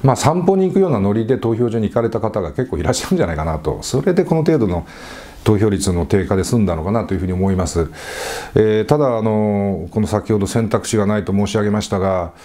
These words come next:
まず小池さんですね。もうずーっと選挙活動してたようなもんですね。テレビ出ずっぱりでですね。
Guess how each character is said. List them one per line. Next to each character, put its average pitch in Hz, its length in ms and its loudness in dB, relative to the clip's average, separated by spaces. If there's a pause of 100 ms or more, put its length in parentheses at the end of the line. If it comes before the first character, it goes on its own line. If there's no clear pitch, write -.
(220)
ま 113 140 2
ず 98 100 -2
小 113 160 0
池 110 160 0
さ 110 140 -2
ん 107 60 2
で 104 100 0
す 107 120 -2
ね。 110 500 -2 (200)
も 113 260 0
う 87 40 -4
ず 104 80 2
ー 143 240 2
っ 139 40 -4
と 165 100 0
選 165 120 0
挙 170 120 2
活 180 180 0
動 135 100 2
し - 40 -4
て 131 80 0
た 113 80 0
よ 104 60 0
う 95 40 -4
な 92 60 -4
も 92 80 -4
ん 90 60 -6
で 82 80 -6
す - 60 -8
ね。 110 300 0 (220)
テ 123 120 2
レ 110 60 0
ビ 87 100 0
出 90 100 0
ず 92 100 0
っ 101 40 0
ぱ - 140 0
り 104 100 0
で 95 80 0
で 87 80 -2
す - 100 -6
ね。 101 320 -2